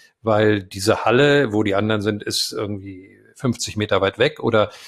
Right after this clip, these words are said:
also deswegen und gerade das ist eben ein schönes Beispiel mit der Halle. Also eine Halle, die, äh, eben von der Akustik auch anders bedient werden muss, äh, muss man natürlich grundsätzlich einfach die Stimme schon mal ein bisschen erheben, um da drin gehört zu werden. Und das sind so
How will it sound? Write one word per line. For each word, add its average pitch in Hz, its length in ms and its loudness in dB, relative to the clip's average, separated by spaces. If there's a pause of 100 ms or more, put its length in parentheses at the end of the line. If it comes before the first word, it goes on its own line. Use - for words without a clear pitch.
(260)
also 110 200 0
deswegen 123 360 2
und 107 200 0
gerade 117 400 0 (640)
das 117 200 -8
ist - 220 -12
eben 110 120 -8
ein 95 40 -12
schönes 107 280 -4
Beispiel 113 340 -2
mit 101 120 -6
der 95 140 -2
Halle. 113 240 2
Also 98 160 -4
eine 98 220 -2
Halle, 113 500 0
die, 104 400 -4
äh, 98 480 -4
eben 95 180 -14
von - 140 -4
der 95 80 -4
Akustik - 480 -8
auch 107 240 -2 (300)
anders 120 320 0
bedient 120 340 -2
werden 120 240 2
muss, 120 380 0 (260)
äh, 110 280 2
muss 110 220 -4
man 117 120 -2
natürlich 107 520 -4 (220)
grundsätzlich 113 540 -4
einfach 98 160 -4
die 98 100 -4
Stimme 107 260 -4
schon 104 160 -4
mal 101 100 -4
ein 98 80 -6
bisschen 104 260 -6
erheben, 113 540 -2 (360)
um 117 480 2
da 110 180 0
drin 110 400 -4
gehört 110 300 0
zu 120 160 -2
werden. 92 300 -4
Und 95 160 -10
das 104 140 -4
sind 110 120 -8
so 107 300 -6